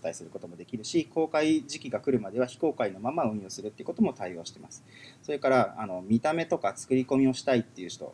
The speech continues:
いると思います。全部統合ディービーに入れたら同じ見た目になっちゃうのかってデフォルトではそうなんですけど、自由にカスタマイズすることができます。エイチティーエムエルもシーエスエスもジャバスクリプトもカスタマイズすることができるようになっています。で、あと、中身が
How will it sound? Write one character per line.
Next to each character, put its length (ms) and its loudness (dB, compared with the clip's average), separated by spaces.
い 80 -6
る 80 -4
と 100 -10
思 120 -14
い 20 -20
ま 140 -18
す。 140 -14
全 240 2
部 60 2
統 200 6
合 140 6
デ 80 6
ィ 20 8
ー 60 4
ビ 60 6
ー 20 10
に 80 6
入 20 -12
れ 60 -14
た 140 -6
ら 80 -8
同 120 -2
じ 120 2
見 100 8
た 100 -2
目 80 6
に 80 8
な 80 6
っ 40 0
ち 100 -6
ゃ 40 -2
う 40 -8
の 60 -12
か 100 -14
っ 20 -14
て 160 -20
デ 100 2
フ 80 4
ォ 40 6
ル 40 4
ト 100 4
で 80 8
は 60 6
そ 120 -2
う 60 4
な 80 -4
ん 60 -14
で 60 -20
す 80 -16
け 100 -10
ど、 160 -2
自 180 -6
由 120 8
に 100 8
カ 140 -10
ス 60 -16
タ 80 -8
マ 140 0
イ 40 -2
ズ 80 -12
す 80 -16
る 80 -16
こ 100 -12
と 80 -6
が 80 -4
で 100 -14
き 120 -16
ま 120 -8
す。 160 -14
エ 40 -16
イ 20 -14
チ 120 -12
テ 100 0
ィ 20 4
ー 40 2
エ 20 4
ム 100 8
エ 60 -2
ル 60 -10
も 100 -14
シ 140 -10
ー 80 0
エ 40 -2
ス 140 -10
エ 40 -10
ス 120 -8
も 80 -10
ジ 100 -10
ャ 20 -8
バ 100 -4
ス 120 -10
ク 60 -2
リ 100 -2
プ 100 -18
ト 100 -8
も 120 -2
カ 140 -8
ス 80 -12
タ 100 -2
マ 120 4
イ 60 -4
ズ 60 -10
す 80 -14
る 60 -12
こ 100 -8
と 80 -4
が 60 -4
で 120 -10
き 120 -8
る 80 -6
よ 60 -4
う 20 -18
に 60 -14
な 60 -10
っ 20 -14
て 180 -20
い 40 -16
ま 120 -18
す。 140 -14
で、 240 4
あ 60 2
と、 340 0
中 240 4
身 140 8
が 180 0